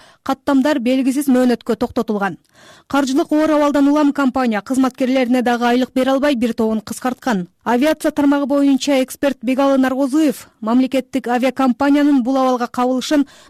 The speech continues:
башкаруудагы мүчүлүштүктөр жана коррупция менен байланыштырды.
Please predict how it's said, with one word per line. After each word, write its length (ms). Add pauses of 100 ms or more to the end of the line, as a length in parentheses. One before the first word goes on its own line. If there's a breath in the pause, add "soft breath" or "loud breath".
башкаруудагы 680
мүчүлүштүктөр 720
жана 220
коррупция 480
менен 240
байланыштырды. 680